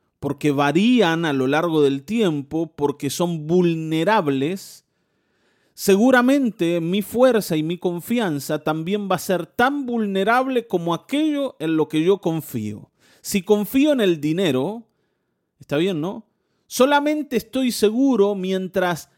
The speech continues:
el dinero está conmigo, pero el día en que se aparte de mí,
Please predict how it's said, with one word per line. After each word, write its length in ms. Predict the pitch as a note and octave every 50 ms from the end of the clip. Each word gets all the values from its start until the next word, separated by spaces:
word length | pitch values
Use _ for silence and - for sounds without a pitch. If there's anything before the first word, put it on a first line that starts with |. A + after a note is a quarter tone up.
| _ _ -
el 200 | C#3+ E3 E3+ E3
dinero 340 | D#3 F#3 G3 A#3 C4+ C4+ A#3+
está 260 | - - A#3 A3+ A3+
conmigo, 560 | - F#3 F#3 A3 C#4 E4 D4+ F3+ B2+ A2+ A2 -
pero 160 | D#3 D#3+ E3+
el 100 | F#3 F#3
día 140 | A3 C#4 D#4
en 140 | D4 B3+ -
que 160 | - F3+ D#3
se 120 | - E3+
aparte 520 | D#3 C#3+ - A3+ C4 C#4+ C#4+ A3 - B3 B3+
de 160 | B3+ C4 C4
mí, 340 | B3 A3+ G#3 G3+ G3+ G3